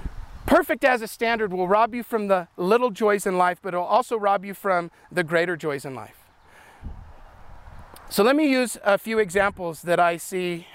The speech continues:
um, in, in real, the real world today. And really, this is just meant to not point out people's flaws, but to help free us. So these are things that I see happening over and over again. The first place I see perfectionism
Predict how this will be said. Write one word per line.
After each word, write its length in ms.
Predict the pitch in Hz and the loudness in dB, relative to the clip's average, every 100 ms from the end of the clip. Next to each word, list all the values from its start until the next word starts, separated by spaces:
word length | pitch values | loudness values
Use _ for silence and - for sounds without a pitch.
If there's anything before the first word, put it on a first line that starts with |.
| - | -2
um, 380 | 165 156 160 - | 0 0 -2 -6
in, 300 | 175 160 160 - | -2 -2 -4 -4
in 320 | 160 147 143 - | -2 -2 -6 -8
real, 400 | 156 208 190 180 - | 0 2 0 -8 -8
the 100 | 156 | 0
real 220 | 190 185 | 2 2
world 240 | 175 160 | 0 -4
today. 320 | - 131 123 - - - - - _ 170 | -6 -10 -10 -14 -20 -20 -20 -20 _ 0
And 320 | 185 180 - - | 2 2 -2 -2
really, 320 | 196 269 233 | 2 2 2
this 200 | 226 - | -4 -4
is 100 | 226 | -8
just 220 | 247 - | -8 -4
meant 300 | 214 214 - | 0 -2 -2
to 220 | - 202 185 | -4 0 2
not 220 | 233 - | 0 -2
point 240 | 254 240 | -4 -2
out 140 | 220 - | -4 -4
people's 340 | 294 180 160 | -6 -6 -10
flaws, 480 | - 202 165 156 165 | 0 2 2 -2 -10
but 180 | 170 175 | -12 -10
to 80 | 180 | -2
help 240 | 214 - - - | -2 -2 -14 -20
free 320 | - 240 233 | -8 -2 0
us. 140 | 156 - | -2 -4
So 100 | 175 | -6
these 220 | 196 247 | -4 -4
are 80 | 240 | -2
things 260 | 233 220 | -2 -4
that 120 | 196 185 | -4 -6
I 60 | |
see 180 | - 185 | -6 -4
happening 360 | 175 175 175 165 | -4 -4 -4 -4
over 200 | 160 160 | -4 -4
and 100 | 156 | -6
over 140 | 143 | -6
again. 220 | 139 123 - - - - - - - - | -10 -14 -18 -20 -20 -20 -20 -20 -14 -10
The 80 | |
first 320 | 170 349 349 - | 0 2 2 0
place 240 | 262 226 | 0 0
I 80 | 202 | -8
see 160 | - | -10
perfectionism 880 | 202 202 - 208 - 208 180 170 160 | -10 -8 0 0 0 -4 -4 -4 -8